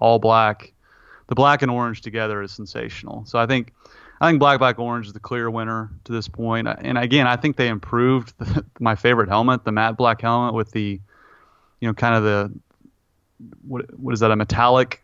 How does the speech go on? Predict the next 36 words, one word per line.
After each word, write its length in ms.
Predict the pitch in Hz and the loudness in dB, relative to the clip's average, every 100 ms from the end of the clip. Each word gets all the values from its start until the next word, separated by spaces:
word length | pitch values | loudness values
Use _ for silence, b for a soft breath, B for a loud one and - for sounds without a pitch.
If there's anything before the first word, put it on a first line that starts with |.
| _ | _
uh, 440 | 117 113 110 107 104 - | -4 -2 -2 -4 -6 0
O 120 | 123 | 2
S 160 | 113 | 2
U 80 | 131 | 0
brand 340 | 117 120 123 127 | 0 2 2 2
on 160 | 127 | 2
it, 140 | 127 120 | 2 -2
or 280 | 107 104 98 | -4 -4 -6
what 160 | - 127 | -6 -4
I'm, 80 | 120 | -4
chrome, 380 | - 143 143 123 | -2 2 4 4
a 200 | - - | 0 -8
chrome 360 | - 156 113 | 2 4 4
is 100 | 104 | 0
what 100 | 104 | -2
I'm 80 | 104 | -4
thinking 260 | 98 110 107 | -4 -8 -8
of. 120 | 107 | -8
The 60 | 113 | -6
chrome 300 | - 131 123 | 0 0 4
brand 380 | 113 117 117 | 4 4 0
just 240 | 104 104 - | -2 -8 -6
takes 260 | 120 110 | -4 -4
it 60 | 117 | -2
up 140 | 113 | 0
another 260 | 113 110 113 | 0 0 2
notch. 500 | 113 117 117 - - _ B B B B B B B | 2 2 0 -4 -16 _ B B B B B B B
I 100 | - | 2
would 140 | 170 190 | 2 4
say 120 | 202 | 4
honorable 380 | 151 175 185 143 | 6 4 4 2
mention 360 | 127 151 185 156 | 2 -2 -4 -2
to 60 | |
the, 320 | 120 110 104 - | 0 0 -2 -4
the 100 | 113 | 2
road, 280 | 120 139 | 4 4